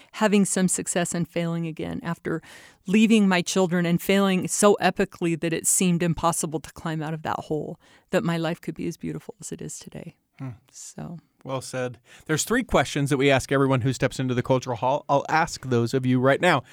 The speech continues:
Speaker 2: The first question is, is do you have a calling? And if so, what is it?
Speaker 1: <laughs> Do I have a calling in life?
Speaker 2: Uh, whatever, however you interpret these questions.
Speaker 1: Yeah.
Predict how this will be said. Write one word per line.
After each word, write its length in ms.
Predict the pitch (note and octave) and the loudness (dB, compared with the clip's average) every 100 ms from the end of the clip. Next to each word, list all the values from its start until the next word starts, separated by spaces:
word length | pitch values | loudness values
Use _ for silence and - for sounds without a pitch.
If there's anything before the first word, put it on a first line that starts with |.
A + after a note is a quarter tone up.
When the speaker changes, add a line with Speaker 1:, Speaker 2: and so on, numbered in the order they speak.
| - - | -20 -8
Speaker 2:
The 80 | C#3 | 0
first 220 | F#3+ - | 0 2
question 280 | E3+ - D#3+ | 0 0 0
is, 160 | D3 | 0
is 180 | C3 A2+ | 0 -2
do 160 | A#2+ E3 | 0 2
you 160 | E3 | 2
have 200 | C#3 D3+ | 4 2
a 60 | C3+ | 2
calling? 580 | - G#3 G#3+ D#3 D3 E3+ | 0 2 4 4 2 0
And 140 | C#3 | 2
if 120 | C3+ - | 0 0
so, 180 | D3+ | 0
what 180 | C#3+ E3+ | 4 4
is 140 | A3+ E3+ | 2 0
it? 120 | - - - - _ | -4 -10 -20 -20 _
Speaker 1:
<laughs> 760 | C#4+ - B3 D4+ - G4 G4+ - - - - D4 - _ _ - | 2 2 0 0 0 2 2 2 -2 -12 -12 -12 -16 _ _ -6
Do 160 | G#3 | -2
I 40 | G3+ | -2
have 180 | G3+ | -4
a 20 | G3 | -6
calling 400 | - F#3 F#3+ F3 | -4 -2 0 0
in 140 | E3 | -2
life? 340 | D#3+ G#3 F4+ - | -2 -4 -4 2
Speaker 2:
Uh, 140 | E3 - _ | 2 2 _
whatever, 440 | C#3 C#3+ E3 F#3 - | -2 2 4 4 2
however 420 | D3+ E3+ G3+ A3 | 0 0 0 -2
you 120 | F#3+ | -2
interpret 440 | F3 F3+ E3 C#3+ C3 | -2 -2 0 -2 -2
these 180 | C3 | -4
questions. 560 | - C#3 - B2+ A2+ - | 0 -2 -2 -6 -8 -6
Speaker 1:
Yeah. 200 | D#3+ | -6